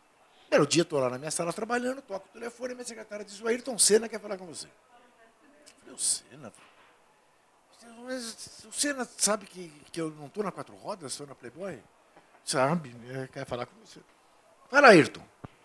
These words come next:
Diz, "Ô, Juca, eu queria te contar uma história e te pedir um favor." Eu falei, "Tudo bem, qual é a história e qual é o favor?" "Eu tô apaixonado." Eu falei, "Ah, muito bem, parabéns. E aí?" Eu falei, "E aí que a minha namorada fez uma bobagem.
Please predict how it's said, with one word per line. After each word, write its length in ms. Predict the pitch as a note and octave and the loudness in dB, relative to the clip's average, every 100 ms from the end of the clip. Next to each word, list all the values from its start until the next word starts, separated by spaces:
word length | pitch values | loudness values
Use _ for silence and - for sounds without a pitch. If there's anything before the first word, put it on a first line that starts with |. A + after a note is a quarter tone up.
| _ _ - | _ _ -18
Diz, 120 | D3 | -4
"Ô, 80 | F3 | 0
Juca, 360 | D#3+ A3+ G#3 F#3 | 0 0 -2 -2
eu 80 | F3 | -4
queria 420 | F3+ F3 F#3+ F3+ | -4 -4 2 2
te 220 | F3+ F3+ | 0 -12
contar 300 | D#3 D#3+ D#3 | -14 -14 -10
uma 120 | D3 | -6
história 360 | C3+ - D#3+ E3 | -6 -2 0 0
e 20 | |
te 100 | - | 0
pedir 180 | - E3 | -10 -16
um 60 | |
favor." 300 | E3+ F3+ C#3 F#2+ | -8 -8 -8 -12
Eu 1000 | _ _ _ _ _ _ _ _ - - | _ _ _ _ _ _ _ _ -20 -20
falei, 160 | E3 - | -20 -20
"Tudo 160 | G3+ | -16
bem, 220 | G#3+ G3 F#3 | -10 -8 -8
qual 180 | E3 | -4
é 120 | F3 F3 | 2 2
a 20 | |
história 360 | E3+ F#3 G3+ | 2 6 6
e 20 | F#3 | 8
qual 120 | F#3+ | 2
é 60 | |
o 40 | F#3 | 2
favor?" 360 | E3 C3+ A2 F#2 - - - - - - _ - | 0 -8 -10 -10 -20 -20 -20 -20 -20 -20 _ -6
"Eu 80 | G3+ | 6
tô 80 | C4 | 6
apaixonado." 760 | B3+ A#3+ B3 A#3 F3+ C3+ - - _ _ _ _ _ _ - _ _ _ | 6 2 4 6 8 8 2 -18 _ _ _ _ _ _ -20 _ _ _
Eu 60 | - | -4
falei, 160 | D4+ | 4
"Ah, 20 | F#3+ | 4
muito 260 | G3+ D#4 | 4 -2
bem, 200 | D4+ C#4+ | 4 4
parabéns. 520 | C4+ C#4+ D4 B3+ G#3 | 6 8 10 10 10
E 80 | A3+ | 12
aí?" 260 | B3 G#3 B2+ | 12 12 10
Eu 680 | G2 - - - - _ - | 0 -20 -20 -20 -20 _ -8
falei, 160 | A#3+ | 2
"E 60 | D4 | 8
aí 300 | C4 C4 D#4+ | 10 8 4
que 100 | D4+ | 4
a 80 | C#4 | 2
minha 180 | C#4 | 4
namorada 640 | A#3+ G#3 G3+ G3+ A3 G#3+ A3+ | 0 2 6 8 8 6 0
fez 200 | A3 G#3+ | -2 -6
uma 140 | G#3+ | -4
bobagem. 500 | G3 C3+ A2+ F#2+ - | -2 0 -2 -4 -18